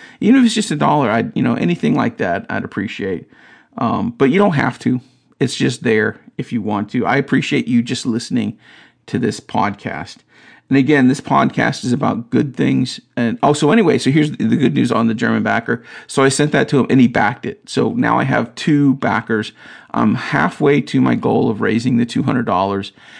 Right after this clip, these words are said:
And the thing about Kickstarter is if you don't meet your goal, you don't get any of the money. You know, you set your goal to raise two hundred dollars, and if you raise a hundred dollars and ninety-nine or one hundred and ninety-nine dollars, you know, it's not successful.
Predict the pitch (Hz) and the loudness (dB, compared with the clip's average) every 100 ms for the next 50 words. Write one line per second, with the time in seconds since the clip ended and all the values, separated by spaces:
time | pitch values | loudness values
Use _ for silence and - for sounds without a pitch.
0 | - - 113 117 147 185 160 131 123 151 | -10 0 2 2 2 2 2 0 -2 -4
1 | 139 - 120 110 107 113 - 107 120 131 | -4 -2 0 2 0 -2 -4 -4 0 2
2 | - 143 - 127 - 113 107 120 151 _ | 2 2 2 2 2 0 2 0 -4 _
3 | - - - 127 135 123 - 117 104 113 | -20 -8 2 4 4 2 2 2 4 2
4 | 107 107 92 87 113 113 120 131 - - | 2 0 -2 -4 -4 -2 -2 0 0 0
5 | 127 127 139 - 123 - 127 - 127 110 | 0 0 0 0 0 0 -2 -4 0 0
6 | 113 113 113 131 - 117 113 120 117 117 | 2 0 0 -2 -2 -4 2 4 4 2
7 | 117 _ _ 117 110 120 117 139 143 - | 0 _ _ -6 0 2 2 0 -2 -4
8 | 113 113 110 113 117 120 120 120 123 120 | -4 -2 0 0 0 2 2 0 0 -4
9 | _ - - - 117 120 127 135 120 104 | _ -20 -20 -6 0 2 4 4 4 2
10 | 104 104 107 123 127 143 151 160 165 160 | 2 2 2 2 2 0 2 0 0 -4
11 | - - 113 104 98 - - 123 104 - | -10 -4 0 0 0 -2 0 0 0 -2
12 | - - 117 117 - - | -6 -2 -2 -4 -8 -12